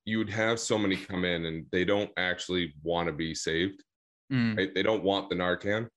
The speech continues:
Speaker 1: because you're
Speaker 2: Mm.
Speaker 1: gonna ruin their high. They just wanna
Speaker 2: Mm.
Speaker 1: die.
Speaker 2: Mm-hmm.
Speaker 1: There's a point in my mind where I sit there and I'm like, "Why don't I just let them? They don't want me to save them."
Speaker 2: Mm. Mm-hmm.
Speaker 1: You know what I mean?
Speaker 2: Yeah.
Speaker 1: And I s-,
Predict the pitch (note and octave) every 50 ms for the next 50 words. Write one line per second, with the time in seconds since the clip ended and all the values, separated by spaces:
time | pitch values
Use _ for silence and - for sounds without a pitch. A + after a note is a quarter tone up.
0 | _ _ - - - F2+ A#2+ A#2 A2+ G#2+ - E2 E2+ F2+ F#2 F2+ F2 E2 D#2 E2
1 | E2+ E2+ F2 G2 G#2+ G#2 - D#2+ D#2+ D2+ F2 F2+ - - A#2+ A2+ A2 A2 E2 D#2
2 | E2+ G#2 B2+ C3 - _ _ _ _ _ _ _ - B2 A2+ A2 G#2+ A#2 - _
3 | _ _ _ _ _ _ _ _ - - - F#2+ A2 A#2 C3 C3+ D3+ C#3+ - -
4 | D#3+ F3 C#3 C3+ C3+ C3+ C#3 C3+ C3+ C#3 D3 C#3+ B2+ A2+ G#2+ G#2 - - D3 D3
5 | C#3+ B2 A2+ G#2 G2+ G#2 G2+ G2 F#2+ F#2+ F#2+ F#2+ G#2 A2 A2 A2 G#2+ G#2 G#2 G2+
6 | - G#2+ G#2+ G#2+ - - E2 D#2 D2+ F2 G2 G#2+ A#2 A#2 F#2 F#2+ G2+ G#2+ G#2 B2
7 | F#2+ E2+ - - F#2+ G#2 A#2+ A#2 A#2 A2+ A2+ A2 G#2+ G#2+ G#2+ - _ _ _ _
8 | - B2 A#2 A#2 G#2+ G#2+ A2 - _ _ _ _ - G2+ G#2 G2+ G2+ G#2 G#2 G#2+
9 | A2 A#2 C#3+ - - _ _ _ _ _ _ _ - A#2 A#2 A2+ G#2+ G#2+ G#2+ -
10 | - _ - G#2 A2 G#2 A2+ A#2+ A2+ - -